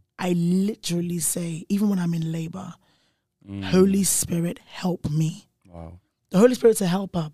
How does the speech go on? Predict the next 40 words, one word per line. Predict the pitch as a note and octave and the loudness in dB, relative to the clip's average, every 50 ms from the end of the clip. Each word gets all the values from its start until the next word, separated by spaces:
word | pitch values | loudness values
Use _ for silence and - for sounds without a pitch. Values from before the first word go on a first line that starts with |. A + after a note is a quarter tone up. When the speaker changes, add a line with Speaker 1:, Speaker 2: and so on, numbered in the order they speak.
| _ | _
Speaker 1:
but | - F#3+ F3+ - D#3+ | -14 -14 -12 -12 -14
you | F3 | -14
can't | - - F#3+ G3 G3 F#3+ | -6 -2 -2 0 0 0
activate | F#3+ - - - - E3+ E3 F#3 F3 | -2 -6 -6 -4 -4 -2 0 -2 -2
it | F3 E3 | -2 -2
if | F3 D#3 E3 | -2 -2 -2
you | F3 | -2
don't | F3 E3+ E3+ | -2 -2 -2
want | E3+ F3 F3+ | -2 -4 -2
the | F3+ | -2
help. | E3 F#3 G3 F#3 - - _ _ _ - - | -2 0 -2 -2 -6 -10 _ _ _ -4 -2
I | G3 G#3 | 0 0
say, | F#3+ - G#3+ G3+ | 2 2 0 2
"I | G3 | 2
want | G3 F#3 F#3 F3 E3 | 2 2 2 0 2
the | E3+ | 2
help." | F3 G3 F#3+ F3+ - | 4 4 4 4 2
I'm | - G3+ G3 | 0 2 2
like, | F#3+ F#3 | 4 4
"Help | F#3 G3+ A3+ - - | 4 4 4 4 4
me, | A3 A#3 B3 A3+ G#3+ A3+ A3 - - - - | 6 6 6 6 6 4 2 -2 -8 -14 -10
Speaker 2:
I | C3 B2 | -8 -8
need | B2 A#2 A2+ G#2 | -6 -8 -6 0
it. | - | 4
Speaker 1:
please." | A3+ A#3+ B3 A#3 G#3+ F#3 D#3 - - - - - A3+ B3 A#3+ - - - | 6 8 8 8 6 4 2 -2 -6 -8 -12 -14 -14 -14 -12 -14 -8 -2
Speaker 2:
All | - C#3 D3+ D#3 D#3 D#3+ D#3 E3 | 0 4 6 6 6 6 6 6
of | F#3 F#3 F#3 G3 | 6 6 4 4
my | G3+ G3 G3 G3+ F#3+ | 4 4 4 4 6
help. | F#3+ G#3 G#3+ A3 A3 A3+ A3 - - E4+ - _ _ _ _ _ F5 _ _ - - - _ - | 6 6 6 6 6 4 2 -2 -10 -16 -16 _ _ _ _ _ _ _ _ -20 -20 -20 _ -20
Speaker 1:
<laughs> | - - _ - A#3+ - - _ - - _ _ _ - - | -20 -20 _ -12 -12 -12 -12 _ -20 -20 _ _ _ -16 -14
Literally. | - - - - - - - - - - - - A2 G#2+ | -12 -14 -14 -14 -14 -14 -8 -6 -6 -6 -6 -8 -10 -8
Speaker 2:
Mm-hmm. | F#2+ G#2 G#2+ G#2+ G#2 G#2 G2 F#2+ A2 - - - - - - - _ _ - | -8 -8 -8 -8 -8 -8 -10 -10 -12 -14 -14 -14 -14 -16 -18 -20 _ _ 0
Speaker 1:
Um, | G3+ G3 F#3+ F#3 F3+ F3 E3+ E3 E3 E3 - _ _ _ _ _ _ _ _ _ _ _ _ - | 2 2 2 2 0 -2 -2 -4 -4 -6 -10 _ _ _ _ _ _ _ _ _ _ _ _ -6
that's, | - G3 G3 - - - - - | -4 -2 -2 -2 -2 -4 -6 -6
like, | - F3+ F#3 F3+ - - | -6 -6 -6 -6 -8 -8
the | - D#3+ D#3+ | -6 -6 -6
spiritual | - - - G3 G3 F#3+ - - F#3 E3 - | -4 -4 -4 -4 -2 -4 -4 -6 -6 -6 -6
aspect | F3+ F3 E3+ - - E3+ - - - - | -4 -6 -4 -6 -8 -10 -10 -12 -16 -12
for | - F3 | -8 -8
it, | E3 F3 - | -8 -8 -10